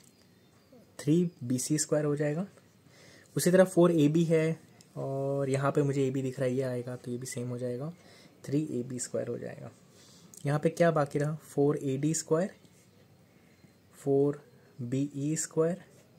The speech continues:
and four सी एफ स्क्वायर। बस answer आ चुका है, थ्री को common ले लेंगे, ए सी स्क्वायर, बी सी square, A B square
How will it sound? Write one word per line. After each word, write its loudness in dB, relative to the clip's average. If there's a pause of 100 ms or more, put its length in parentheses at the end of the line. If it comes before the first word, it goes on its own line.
(600)
and -2
four -4 (260)
सी -4
एफ -2
स्क्वायर। -10 (440)
बस 2
answer -2
आ 2
चुका -4
है, -4 (1000)
थ्री 2
को 4
common -2
ले 0
लेंगे, -2 (1040)
ए -4
सी -4
स्क्वायर, 0 (640)
बी -6
सी -8
square, -2 (880)
A -4
B -8
square -4